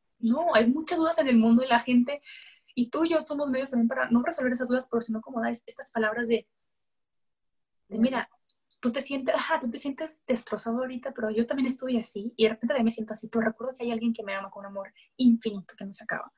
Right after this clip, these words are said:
Speaker 1: y que tú estás buscando. Y tu vida puede ser diferente. Y todavía hasta la fecha que muchos de este grupo me, me buscan y me dicen, "Oye, Clara, este,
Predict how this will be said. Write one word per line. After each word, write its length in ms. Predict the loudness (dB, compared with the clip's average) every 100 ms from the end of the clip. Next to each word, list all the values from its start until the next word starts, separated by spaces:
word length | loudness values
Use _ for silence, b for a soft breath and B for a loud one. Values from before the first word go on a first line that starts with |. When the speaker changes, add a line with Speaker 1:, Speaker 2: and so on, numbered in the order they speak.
| _
Speaker 1:
y 60 | -4
que 80 | -2
tú 80 | -2
estás 180 | -8 -8
buscando. 460 | -8 -6 -6 -8 -16 _ _ _ _ _
Y 60 | _
tu 80 | 2
vida 140 | 2
puede 180 | 2 -4
ser 180 | -6 -8
diferente. 400 | -6 -6 -4 -2
Y 80 | 0
todavía 180 | 0 2
hasta 140 | 4
la 100 | 6
fecha 220 | 4 4
que 80 | 0 -2 -10 -18 _ _ _ _ _ 8
muchos 240 | 8 8
de 60 | 4
este 140 | 4
grupo 260 | 6 4 4
me, 160 | -2 -2
me 140 | 2
buscan 300 | 4 4 2
y 40 | -2
me 60 |
dicen, 200 | -2 0
"Oye, 340 | 0 0 -2 -2
Clara, 340 | 0 0 -2
este, 200 | -4 -8